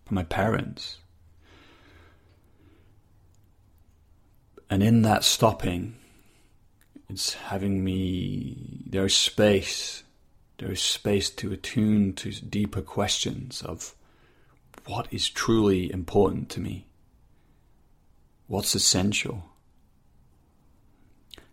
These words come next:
And that's what our conversation is about today, my conversation with David Whyte. We're gonna be talking about the conversational nature of reality. And we're gonna be talking about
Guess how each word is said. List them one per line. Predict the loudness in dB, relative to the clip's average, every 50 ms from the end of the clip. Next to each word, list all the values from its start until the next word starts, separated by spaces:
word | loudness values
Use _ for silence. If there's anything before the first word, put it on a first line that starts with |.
| -6 -2
And | 2 4 6 6 6 6 4 2 0 -6 -14 -4
that's | 0 4 4 6 4 4 2 4
what | 6 6 6
our | 6 6 4
conversation | 4 4 4 6 6 6 6 6 6 6 4 2 0
is | 0 0
about | 2 2 2 4 2 2 0 -4 -10
today, | -6 -2 0 0 0 0 -2
my | -4 -4 -2
conversation | 0 2 2 4 4 4 4 2 0 -2 -6
with | -4 0
David | 0 2 2 0 -2 -4 -2
Whyte. | 0 0 2 0 0
We're | -2
gonna | 0 0 0 0
be | 0 -2
talking | 2 6 6 6 8 6 2 0
about | 0 0 -2 -4
the | -4 -8
conversational | -8 -4 0 2 2 4 4 4 4 4 4 4 4 2 0 0 2
nature | 2 2 4 2 2 0 -2 -4 -4 -4
of | -4 -6 -4
reality. | -2 0 0 2 2 0 -2 -4 -6 -8 -8 -8 -10 -10 -14 _ _ _ _ _ _ -18 -18 _ -20 -20 -20 -20 -20 -20 -20 -20 -20 -20 -20 -20 _ _ _ _ _ _
And | 0 2 4 4 4 4 4 2 0 -2 -4 -8 -14 -14 -14 -14 -14 -16 -16 -12
we're | -4
gonna | 2 4 6
be | 6 4
talking | 2 4 4 6 4 4 2 0 0 0 -2 -2 -4
about | -4 -4 -2 2 2 4 6 6 4 4 2 -2 -4 -6 -10 -10 -12